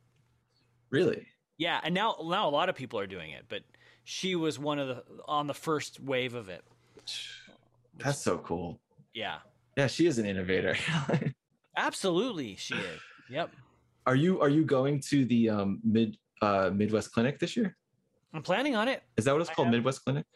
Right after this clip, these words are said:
Speaker 2: Midwest Clinic. I
Speaker 1: Yeah.
Speaker 2: have my plane ticket purchased and my hotel reserved, but we'll, we'll see <laughs> what happens, right?
Speaker 1: Yeah, yeah, that's very
Speaker 2: Kind of
Speaker 1: true.
Speaker 2: holding their breath for conferences right now to see what's gonna happen.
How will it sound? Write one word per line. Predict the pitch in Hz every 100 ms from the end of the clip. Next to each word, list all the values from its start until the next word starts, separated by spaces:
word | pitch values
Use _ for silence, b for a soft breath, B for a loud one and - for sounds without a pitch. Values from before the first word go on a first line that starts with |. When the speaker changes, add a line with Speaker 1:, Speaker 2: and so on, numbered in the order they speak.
| _ _ 147
Speaker 2:
Midwest | 156 165 170
Clinic. | - 202 180 - -
I | 113
Speaker 1:
Yeah. |
Speaker 2:
have | 143 170
my | 170
plane | 147 - 190
ticket | 185 196 190
purchased | - 185 208 180
and | 170
my | 160
hotel | 160 156 170 175
reserved, | 165 135 147 160 -
but | 135 - _ B B B B B -
we'll, | 156 160 160
we'll | 160 170
see | - - 214 214 180 151 -
<laughs> | -
what | 196 220 185
happens, | 175 202 - 165 185 156
right? | 151 233 214 - B B -
Speaker 1:
Yeah, | 110 117 135 127 117
yeah, | 110 117
that's | 113 127
very | 127 110 98
Speaker 2:
Kind | -
of | 110
Speaker 1:
true. | 104 98
Speaker 2:
holding | 92 - 214
their | 202
breath | 170 196 202 -
for | 165
conferences | - 185 185 180 165 151 143
right | 131 135 131
now | 127 120
to | 123
see | - 143 131 120
what's | 117 -
gonna | - 127
happen. | 117 127 123 101